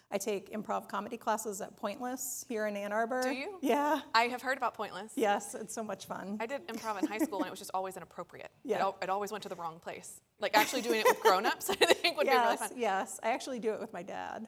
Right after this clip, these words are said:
Speaker 2: Do you?
Speaker 1: Yes, yes. It's great. Great fun. Um, and,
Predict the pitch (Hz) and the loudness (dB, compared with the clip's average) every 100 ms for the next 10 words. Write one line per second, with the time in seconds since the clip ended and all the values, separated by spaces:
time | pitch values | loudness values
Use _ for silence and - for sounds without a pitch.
0 | - 277 466 - 214 214 - - 208 180 | -2 2 6 8 8 6 2 -6 -6 -6
1 | 202 214 202 - 190 196 - - 262 214 | -6 -8 -12 -10 -8 -8 -12 -16 -6 -2
2 | 202 190 165 185 - - _ _ 202 180 | -2 -2 -2 -4 -10 -18 _ _ -4 -2
3 | 175 170 170 196 - _ - 190 170 190 | -2 -2 -4 -8 -14 _ -10 -8 -6 -8